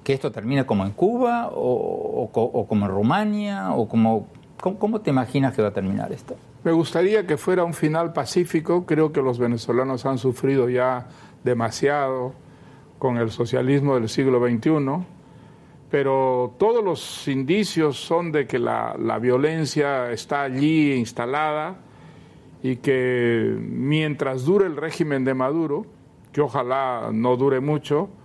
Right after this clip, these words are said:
Speaker 2: la violencia va a continuar y probablemente empeorar.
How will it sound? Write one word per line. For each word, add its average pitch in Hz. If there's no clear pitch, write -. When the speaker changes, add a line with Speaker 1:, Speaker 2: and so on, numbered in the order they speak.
Speaker 2:
la 131
violencia 123
va 117
a 113
continuar 127
y 120
probablemente 120
empeorar. 110